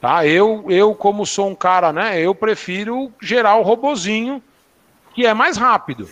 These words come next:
entendeu? Mas se quiser gerar o relatório, ele também vai vir aqui, ó, vai ter aqui o relatório agora, ó, com três colunas aqui, pra você jogar ele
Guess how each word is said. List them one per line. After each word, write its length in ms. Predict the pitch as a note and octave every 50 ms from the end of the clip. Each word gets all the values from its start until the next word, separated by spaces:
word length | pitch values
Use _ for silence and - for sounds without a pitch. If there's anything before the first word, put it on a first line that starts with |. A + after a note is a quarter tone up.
| _ _ _ _ _ _ _ _ _ _ _ _
entendeu? 720 | - C3+ C3+ B2+ - - A#2+ A#2 A2+ G#2+ B2 D#3 A3 B3+
Mas 300 | G#3+ E3 D3 C#3+ D#3+ E3+
se 100 | - -
quiser 380 | F3+ - G#3 F#3 C3+ D#3 D#3+ D3+
gerar 260 | B2 D#3+ E3 D#3+ D#3+
o 60 | E3
relatório, 600 | C#3 D#3 F#3 G3+ A3 A3 - - F3+ F#3 G#3 A3
ele 140 | A#3+ A#3 C4
também 420 | - - C#4+ C#4 A3 G3+ G#3 A#3 A3
vai 220 | E3 F#3+ G3+ G3
vir 240 | D#3+ C#3 D#3+ D#3+ F3+
aqui, 380 | G#3 G3 - - F3 G3+ C#4
ó, 120 | C#4 G3 B2+
vai 220 | F#2+ A#2+ C#3 D3+
ter 220 | - _ - D3 E3
aqui 480 | F3 - - - E3 D#3+ F3+ G#3+ G3+ - _ _ _ - - - - - - - - - - - - - - - - - - - - - - - - - -
o 120 | F3 F#3
relatório 600 | D#3 F3 F#3+ G3+ G#3 G3 - - D#3+ E3 F3 F3+ G3+
agora, 420 | F#3+ D3+ C3+ C#3+ F3 G3+ G#3 F#3+
ó, 60 | D3+
com 260 | - - - F#3 G3
três 320 | - - D#3+ D#3+ D#3+ D3 -
colunas 680 | - G3 G3 F#3 D#3 E3 E3+ E3+ E3+ F3 F#3 E3 C#3+
aqui, 460 | G3+ G3 - - - D#3+ E3 F3+ F#3+ - _ _ _ _ _ _ _ _ _ _
pra 160 | - F3+ F#3
você 400 | D#3 F3+ G3+ F3+ - - F3+ F3
jogar 400 | - G3+ G#3 G3 G3 G3 F#3+ F3
ele 380 | D#3 D3+ D#3+ D#3+ F#3 G3 F#3+